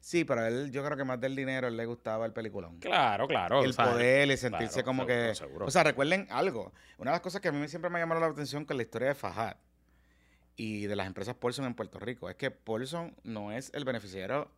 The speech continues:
Speaker 1: del Axis.
Speaker 2: No, no, son sus empresas en, en
Speaker 1: Eh,
Speaker 2: P R,
Speaker 1: en,
Speaker 2: pero él no.
Speaker 1: en Puerto
Speaker 2: Fajad
Speaker 1: Rico.
Speaker 2: sí.
Speaker 1: Fajad sí.
Speaker 2: Fajad tiene la ley veinte.
Speaker 1: Y, y
Speaker 2: Y
Speaker 1: él
Speaker 2: Fajad desde los decretos
Speaker 1: de los primeros,
Speaker 2: primero,
Speaker 1: los bajitos, los bajitos, los bajitos.
Speaker 2: dos mil catorce, quince, por ahí.
Speaker 1: Ajá, los bajitos, los bajitos, los números bajitos.
Speaker 2: Ujú, ujú.
Speaker 1: Y siempre me ha estado bien curioso el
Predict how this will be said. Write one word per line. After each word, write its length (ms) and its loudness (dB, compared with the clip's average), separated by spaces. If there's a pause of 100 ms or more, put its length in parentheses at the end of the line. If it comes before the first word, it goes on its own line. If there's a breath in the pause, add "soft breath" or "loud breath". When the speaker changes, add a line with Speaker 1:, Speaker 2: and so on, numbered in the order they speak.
(120)
Speaker 1:
del 920 -6
Axis. 400 -10
Speaker 2:
No, 160 -6
no, 180 -14 (140)
son 140 -4
sus 140 -2
empresas 420 0
en, 60 -8
en 360 -2
Speaker 1:
Eh, 40 -8
Speaker 2:
P 100 -2
R, 140 -4
Speaker 1:
en, 60 -4
Speaker 2:
pero 160 -2
él 80 -4
no. 80 -6
Speaker 1:
en 80 -6
Puerto 200 0
Speaker 2:
Fajad 260 4
Speaker 1:
Rico. 60 -8
Speaker 2:
sí. 140 -10
Speaker 1:
Fajad 340 0
sí. 360 -6
Speaker 2:
Fajad 240 -8
tiene 200 -2
la 120 6
ley 80 0
veinte. 180 -2
Speaker 1:
Y, 480 0
y 120 -4
Speaker 2:
Y 100 0
Speaker 1:
él 60 4
Speaker 2:
Fajad 140 4
desde 200 4
los 160 6
decretos 540 4
Speaker 1:
de 60 8
los 120 6
primeros, 300 6
Speaker 2:
primero, 160 8
Speaker 1:
los 80 4
bajitos, 260 6
los 100 2
bajitos, 280 2
los 80 -2
bajitos. 180 0
Speaker 2:
dos 60 6
mil 60 6
catorce, 140 0
quince, 240 -6
por 100 -4
ahí. 60 0
Speaker 1:
Ajá, 140 0
los 100 2
bajitos, 320 0
los 80 -8
bajitos, 320 -4
los 100 0
números 260 4
bajitos. 300 -2
Speaker 2:
Ujú, 180 -10
ujú. 180 -8 (240)
Speaker 1:
Y 560 4
siempre 720 2
me 180 2
ha 220 4
estado 340 2
bien 160 2
curioso 640 2
el 200 0